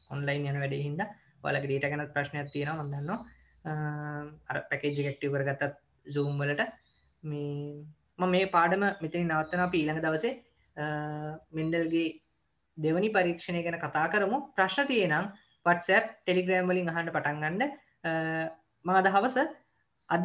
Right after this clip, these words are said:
මේ කරපු කොටස ගැන තව ප්‍රශ්න ටිකක්, එම් සී කියූ ටිකක්, පරණ විභාග ප්‍රශ්න ටිකක් ආපු විදිය ඔයාලට මැසේජ් මේ Telegram ගෲප් එකට දාන්නම්. ඒවටත් උත්තර දෙන්න කියලා මතක් කරනවා.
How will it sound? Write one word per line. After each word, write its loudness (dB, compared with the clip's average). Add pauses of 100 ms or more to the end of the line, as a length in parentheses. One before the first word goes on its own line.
මේ 4
කරපු 2
කොටස 0
ගැන 0
තව 4
ප්‍රශ්න 2
ටිකක්, -2
එම් -2
සී -2
කියූ -2
ටිකක්, -2
පරණ 0
විභාග -4
ප්‍රශ්න -4
ටිකක් -4
ආපු -2
විදිය 0 (400)
ඔයාලට 4
මැසේජ් -2 (320)
මේ -8 (200)
Telegram 2
ගෲප් 0
එකට 0
දාන්නම්. 2
ඒවටත් 0
උත්තර 0
දෙන්න 2
කියලා -2 (760)
මතක් 0
කරනවා. 2